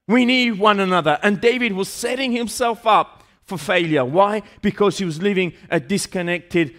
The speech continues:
life. Second thing, there was lack of accountability in his life. Where were his most closest men? Where were his thirty? Which then, if you read, if you read the history, read the story,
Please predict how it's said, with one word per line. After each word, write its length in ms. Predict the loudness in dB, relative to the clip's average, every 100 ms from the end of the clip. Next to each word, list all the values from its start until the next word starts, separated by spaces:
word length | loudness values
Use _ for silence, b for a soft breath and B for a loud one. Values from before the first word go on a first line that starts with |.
| b
life. 560 | -2 2 2 0 -6 -14
Second 420 | -8 -8 -6 -6
thing, 320 | -4 -4 -4 -10 _ _ _ _ _ _ _ _ _ _ _ _ _ _
there 120 | -8
was 160 | -6 -4
lack 320 | -2 -2 -4
of 80 | -4
accountability 760 | -4 -6 -6 -6 -4 -4 -6 -6
in 80 |
his 140 | -6 -6
life. 440 | -8 -10 -18 _ _ _ _ _ _ _ _ _ _ _ _ _ _ _ _ _ _ _ _
Where 200 | -2 0
were 140 | 0 0
his 400 | -2 -6 -12 -8
most 400 | -4 -2 -4 -4
closest 600 | -4 -4 -6 -10 -10 -8
men? 300 | -4 -4 -8 _ _ _ _ _ _
Where 400 | -6 0 2 4
were 140 | 2 0
his 220 | -2 -8
thirty? 540 | -4 0 0 -2 -6 -14 _ _ _ _ _ _ _
Which 180 | -6 -2
then, 200 | 0 0
if 160 | -2
you 100 | -2
read, 300 | 0 0 0 -6
if 140 | -6
you 80 | -2
read 280 | 0 -2 -6 _ _
the 60 | -6
history, 440 | -6 -4 -4 -4
read 220 | -2 -4 -4
the 80 |
story, 340 | -6 -2 -2